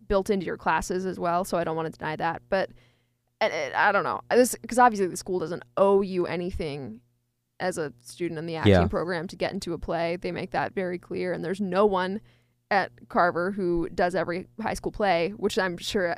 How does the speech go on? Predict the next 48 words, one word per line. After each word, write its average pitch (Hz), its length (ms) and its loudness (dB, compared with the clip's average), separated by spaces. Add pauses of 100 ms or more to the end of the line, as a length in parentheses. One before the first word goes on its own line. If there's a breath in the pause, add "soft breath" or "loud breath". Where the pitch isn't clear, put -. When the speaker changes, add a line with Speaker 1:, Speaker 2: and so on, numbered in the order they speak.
(180)
Speaker 1:
is 180 180 -4
not 180 240 -2
the - 80 -10
case, 185 440 -4
<laughs> - 0 -
you 302 360 8
know, 233 300 8
at, - 60 10
Speaker 2:
Yeah. 101 380 8 (140)
Speaker 1:
you 220 100 2
know, 180 140 2
at 175 100 0
a 170 40 -6
place - 320 -6
like 160 180 -8 (400)
you 196 140 -6
went 165 180 -6
to 170 220 -2
Speaker 2:
Y- - 60 2
Speaker 1:
where, 170 240 0
like, 170 260 -6
the 185 80 -6
program 175 420 -2
is 175 80 -4
smaller 170 480 -2
and 165 240 -6
whatever. - 420 2
Speaker 2:
Yes. 87 580 4
Speaker 1:
So 220 160 6
there 185 120 2
are 180 40 2
people, - 420 -6
tons 339 220 4
of - 60 0
people 170 300 -4
who 196 80 -2
are 165 60 -6
probably 180 300 0
in - 80 -6
every 156 220 -8
single - 220 -10
production - 420 -6
they 131 120 -10
could - 160 -8
have - 180 -12 (200)
been 123 80 8
in. - 20 8
Speaker 2:
Yes, 95 360 4